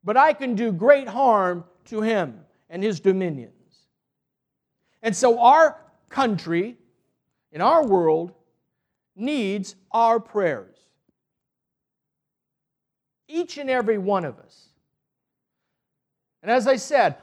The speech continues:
we are protected by our baptism and our chrismation. If you're not completed in your sacraments,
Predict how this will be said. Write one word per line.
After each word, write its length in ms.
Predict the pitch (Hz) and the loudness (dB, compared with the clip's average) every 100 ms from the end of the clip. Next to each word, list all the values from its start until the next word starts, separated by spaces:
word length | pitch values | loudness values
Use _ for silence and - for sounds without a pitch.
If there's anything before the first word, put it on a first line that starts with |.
| - | -4
we 180 | 190 247 | 2 2
are 80 | |
protected 680 | 226 220 202 - 285 - 226 | 0 -4 -6 -6 -8 -6 -2
by 120 | 175 | 2
our 180 | 214 196 | 4 2
baptism 680 | 165 220 254 - 247 196 226 | 0 -4 -4 -6 -8 -8 -8
and 120 | 214 | -2
our 140 | 214 202 | -2 -2
chrismation. 640 | 202 190 175 233 220 165 | -2 -4 -2 -2 -2 -6
If 160 | 147 175 | -10 -6
you're 120 | 285 | 0
not 220 | 294 233 | 0 0
completed 460 | 208 170 226 220 190 | -2 0 0 0 -4
in 60 | |
your 120 | 185 | -4
sacraments, 640 | 170 - 226 220 196 175 | -6 -2 -2 -2 -2 -4